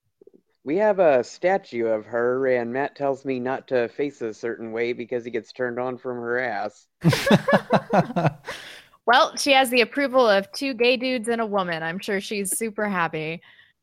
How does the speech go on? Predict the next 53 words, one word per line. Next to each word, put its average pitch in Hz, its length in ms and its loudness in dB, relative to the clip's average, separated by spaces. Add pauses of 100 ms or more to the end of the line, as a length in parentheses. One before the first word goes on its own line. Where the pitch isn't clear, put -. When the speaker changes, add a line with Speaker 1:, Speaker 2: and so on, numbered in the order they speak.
Speaker 3:
And 202 140 0
then 202 160 2
Matt, 170 340 2
but 175 160 2
who 196 100 2
cares 170 240 0
what 175 100 -4
he 180 80 -2
says 160 220 -2
about 156 200 -2
women 151 260 -6
because 165 180 -8
he's 156 120 -10
got 170 160 -4
horrible 185 320 -8
taste. - 420 -14 (360)
Amazing 139 360 -8
Speaker 2:
Oh, 98 120 -2
yeah, 85 240 -6
Speaker 3:
women, 76 160 -8
Speaker 2:
okay. 85 160 -12 (100)
Speaker 3:
whatever. 135 220 -20 (600)
Speaker 2:
All 175 80 -10
right. 160 100 -8
Speaker 1:
Well, 156 180 2
we 139 120 4
may 151 220 2
or 151 100 4
may 139 160 0
not 139 220 0
meet 127 180 0
her 113 180 -2
this 110 280 -6
weekend. 113 680 -6
I'll 127 80 0
be 247 120 4 (180)
sure 480 40 6 (120)
to 165 180 0
Speaker 3:
Ooh. 180 80 -10
Speaker 1:
tell 131 160 -2
her 113 240 -8
that. 117 320 0 (840)
Speaker 3:
Yeah, 208 200 2
tell 220 260 -2
her 240 140 2
that 208 200 2
she's 208 120 -8
got 220 140 2
a 214 60 4
weird 226 300 0
face, 202 480 -4
but 175 140 -4
a 113 260 -6